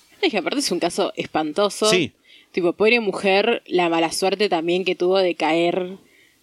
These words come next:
Speaker 1: justo en ese momento, justo en ese hospital. Haya pasado lo que haya pasado, ¿no?
Speaker 2: Sí, sí,
Speaker 1: Porque,
Speaker 2: sí.
Speaker 1: no sé.
Speaker 2: Voy a citar mis fuentes,
Speaker 1: Por
Speaker 2: si
Speaker 1: favor.
Speaker 2: te parece.
Speaker 1: Sí.
Speaker 2: Fueron varios artículos de,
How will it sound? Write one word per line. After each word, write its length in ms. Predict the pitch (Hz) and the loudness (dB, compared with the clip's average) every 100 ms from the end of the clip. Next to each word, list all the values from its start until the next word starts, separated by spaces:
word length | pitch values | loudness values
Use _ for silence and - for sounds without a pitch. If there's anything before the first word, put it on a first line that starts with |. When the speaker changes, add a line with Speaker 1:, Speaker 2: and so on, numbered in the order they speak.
| _ - | _ -20
Speaker 1:
justo 480 | - 175 - 196 175 | -6 -4 -2 0 2
en 120 | 165 | 0
ese 180 | 165 196 | 0 0
momento, 580 | 175 165 165 170 185 180 | 2 2 0 0 0 0
justo 320 | - 175 - | -2 -2 -2
en 80 | 175 | -2
ese 160 | 170 | -2
hospital. 760 | 175 160 156 165 170 175 175 180 _ _ _ _ - - - | -4 -4 0 0 2 2 0 -6 _ _ _ _ -20 -6 -2
Haya 200 | 214 226 | 0 0
pasado 260 | 202 220 | 0 0
lo 100 | 196 | 2
que 60 | 180 | 0
haya 140 | 196 | -2
pasado, 420 | - - 190 165 | -4 0 0 0
¿no? 100 | 160 | 0
Speaker 2:
Sí, 120 | 175 196 | 0 2
sí, 120 | 170 | 2
Speaker 1:
Porque, 360 | 160 123 147 151 _ _ _ _ | 0 -2 -4 -14 _ _ _ _
Speaker 2:
sí. 80 | 165 | -8
Speaker 1:
no 140 | 156 | -8
sé. 260 | - 151 - _ _ _ _ _ _ _ | -4 -4 -6 _ _ _ _ _ _ _
Speaker 2:
Voy 140 | 151 165 | -2 0
a 80 | |
citar 300 | 147 - 113 | -2 -2 -2
mis 120 | 110 92 | -4 -4
fuentes, 640 | 123 135 131 101 - - - _ - - | -2 -2 -2 -4 -4 -10 -16 _ -20 -8
Speaker 1:
Por 120 | - 226 | -4 -2
Speaker 2:
si 80 | |
Speaker 1:
favor. 160 | 202 156 | 0 0
Speaker 2:
te 100 | 120 | 0
parece. 680 | 120 - 135 135 - 101 - | -2 0 -2 0 -2 -4 -4
Speaker 1:
Sí. 220 | - 165 - - - - _ | -12 -14 -14 -18 -20 -20 _
Speaker 2:
Fueron 440 | - 175 180 123 107 | -6 -2 0 0 0
varios 260 | 120 139 | 0 0
artículos 640 | 127 107 127 143 139 139 107 | -2 -2 -2 0 0 0 0
de, 500 | 104 92 90 87 | 0 0 0 -2